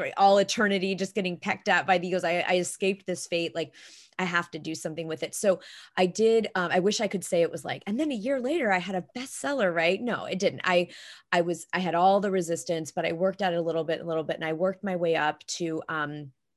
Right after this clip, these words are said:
to, uh, someone who knew someone who knew someone who knew an agent. And she got me a call.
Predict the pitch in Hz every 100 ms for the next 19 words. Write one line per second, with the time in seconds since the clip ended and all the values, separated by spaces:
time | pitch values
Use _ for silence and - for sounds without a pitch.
0 | _ _ - - - 185 170 160 160 -
1 | _ - 160 151 147 - - - 196 196
2 | 190 175 165 175 170 165 170 160 165 156
3 | 160 156 151 - 156 147 147 143 151 139
4 | 156 143 - 143 135 - 156 92 107